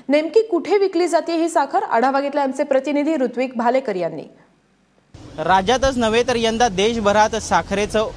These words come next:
Speaker 2: विक्रमी उत्पादन झालेलं आहे आणि यामुळे साखरेचे दर जे आहेत हे कोसळलेले आहेत. ऊस उत्पादक शेतकरी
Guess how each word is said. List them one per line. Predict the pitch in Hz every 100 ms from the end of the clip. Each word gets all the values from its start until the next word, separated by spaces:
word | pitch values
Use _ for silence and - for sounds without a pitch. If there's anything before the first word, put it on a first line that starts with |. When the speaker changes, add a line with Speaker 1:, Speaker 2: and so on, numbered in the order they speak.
| - 175
Speaker 2:
विक्रमी | 185 226 247 269
उत्पादन | 233 196 - 190 190
झालेलं | 175 160 170 170
आहे | 147 143 190 - - -
आणि | 156 185
यामुळे | 196 214 226 240
साखरेचे | - 185 170 190 208 226 214
दर | 147 202 214
जे | 220
आहेत | 147 143 127 - - -
हे | 196 240
कोसळलेले | - 190 190 240 240 226 226
आहेत. | 214 185 214 - - - -
ऊस | 240 269
उत्पादक | 240 240 226 226
शेतकरी | 226 190 - 214 233